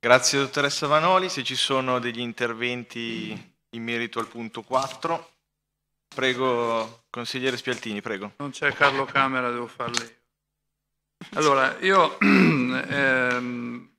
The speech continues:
Speaker 2: relativamente al punto quattro, eh, siamo nel, nel centosettantacinque del comma tre, giusto? Quindi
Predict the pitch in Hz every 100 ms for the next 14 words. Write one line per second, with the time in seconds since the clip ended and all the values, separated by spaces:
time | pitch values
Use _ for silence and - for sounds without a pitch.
0 | _ _ _ _ 143 143 143 151 170 170
1 | 147 - 170 156 170 151 156 127 123 -
2 | - 147 143 143 - 156 143 139 135 135
3 | 135 - _ 156 151 156 160 160 151 143
4 | 143 143 139 139 135 127 127 127 131 -
5 | 165 151 160 - 139 143 165 - 151 143
6 | 135 127 - 127 123 123 135 117 123 151
7 | 143 - 135 147 - 127